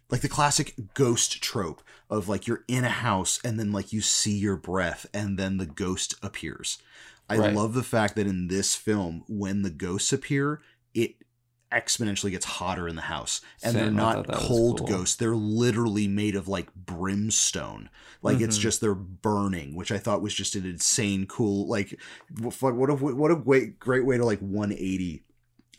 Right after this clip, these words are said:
Speaker 1: a classic, uh, ghost story like that. And they
Speaker 2: I
Speaker 1: are
Speaker 2: agree.
Speaker 1: fucking pissed off too. Like, they are not even, like, g-, they're not remorse-, like, they're not like, "I'm sad about being
Speaker 2: <laughs>
Speaker 1: dead."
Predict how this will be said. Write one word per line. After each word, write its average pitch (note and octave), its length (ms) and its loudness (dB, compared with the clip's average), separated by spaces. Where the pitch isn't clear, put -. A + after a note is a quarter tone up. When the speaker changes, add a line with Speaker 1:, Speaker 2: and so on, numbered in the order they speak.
Speaker 1:
a B2+ 80 -2
classic, - 760 0
uh, F#2 300 2
ghost F#2+ 220 0
story E2 220 -4
like C#2+ 200 -8
that. C2 200 -12
And A#2+ 100 -2
they C#3 60 4
Speaker 2:
I C#3 40 6
Speaker 1:
are A2+ 40 2
Speaker 2:
agree. F#2 120 -2
Speaker 1:
fucking A2 280 2
pissed - 360 0
off F2+ 240 -2
too. E2+ 200 -2
Like, D#2 140 -6
they A2+ 140 2
are B2 80 2
not G#2+ 160 2
even, G2 200 0
like, F2+ 220 -6
g-, A2 100 -4
they're A#2 140 2
not B2 260 6
remorse-, G2 600 0
like, G2+ 200 -2
they're A2+ 120 0
not A#2 140 4
like, A#2 140 0
"I'm C#3 840 -2
sad G#3 800 0
about B2+ 560 2
being B2+ 340 8
Speaker 2:
<laughs> A#2 180 2
Speaker 1:
dead." C#3+ 260 6